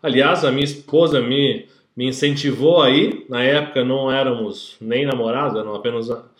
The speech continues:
apenas, é, bons amigos. E aí, é, eu devo isso muito a ela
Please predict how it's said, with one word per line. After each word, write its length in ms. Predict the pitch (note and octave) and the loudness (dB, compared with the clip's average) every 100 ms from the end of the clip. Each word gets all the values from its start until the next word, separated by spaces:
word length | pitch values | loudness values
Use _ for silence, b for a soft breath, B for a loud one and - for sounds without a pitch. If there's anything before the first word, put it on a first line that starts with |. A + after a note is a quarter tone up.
| b b | b b
apenas, 520 | B2+ C3 A#2+ - - - | -4 -2 -2 -4 -18 -14
é, 420 | A#2 A2 G#2+ G#2+ | -6 -2 0 0
bons 260 | A#2+ C3+ | 0 2
amigos. 640 | C3 B2+ F#3 G#3 B2+ - - | 2 2 2 2 0 -2 -8
E 180 | A3+ G3+ | -2 2
aí, 420 | F#3 F3 G#3+ A3 - b b b _ | 2 2 -2 -6 -16 b b b _
é, 400 | C#3+ C#3+ C#3+ D3 | -2 2 4 4
eu 80 | D3+ | 2
devo 320 | D#3 D#3 D3 | 4 4 4
isso 320 | D3 D3 D3 | 0 -2 -4
muito 340 | C#3 C#3+ D3 D3+ | -4 -4 -2 0
a 100 | A2+ | 2
ela 420 | B2 A#2+ A2 - | 2 0 -2 -12